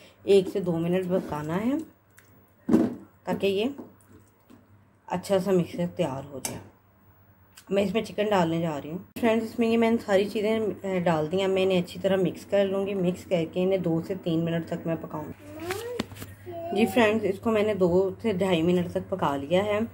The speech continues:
अब इनको मैं ठंडा करूँगी room temperature पर लाके, फिर मैं इसके croissant बनाऊँगी। चलें अब इसको ठंडा करते हैं। Friends, उस material को मैंने room temperature पर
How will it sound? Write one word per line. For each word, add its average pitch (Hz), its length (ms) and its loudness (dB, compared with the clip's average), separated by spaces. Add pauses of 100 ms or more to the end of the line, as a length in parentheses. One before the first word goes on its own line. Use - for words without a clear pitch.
(480)
अब 208 160 4
इनको 202 380 4
मैं 196 160 4
ठंडा 185 340 2
करूँगी 180 400 2
room 165 220 2
temperature 170 440 -2
पर 180 160 0
लाके, 165 300 0
फिर 175 200 -2
मैं 170 140 0
इसके 175 200 -2
croissant 147 480 -4
बनाऊँगी। 123 460 -8 (340)
चलें 214 260 4
अब 185 200 4
इसको 190 220 -2
ठंडा 180 280 0
करते 180 260 -2
हैं। 202 320 0
Friends, 185 420 -2 (760)
उस 226 160 -4
material 240 320 6
को 240 80 10
मैंने 233 260 4
room 208 240 0
temperature 202 560 0
पर 208 560 2